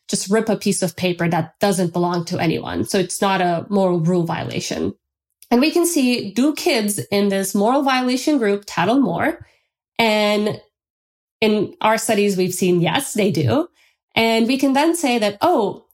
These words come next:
okay, in these moral rule violation scenarios,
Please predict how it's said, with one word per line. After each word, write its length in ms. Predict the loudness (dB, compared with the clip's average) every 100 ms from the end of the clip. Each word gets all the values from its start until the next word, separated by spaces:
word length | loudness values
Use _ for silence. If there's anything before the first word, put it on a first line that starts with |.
| -2
okay, 580 | 0 2 0 -2 -6 _
in 160 | 0 2
these 480 | 2 0 -2 -8 -8 0
moral 340 | 4 4 4
rule 220 | 4 4 2
violation 560 | 2 2 0 2 0
scenarios, 840 | 2 2 2 0 2 2 0 -4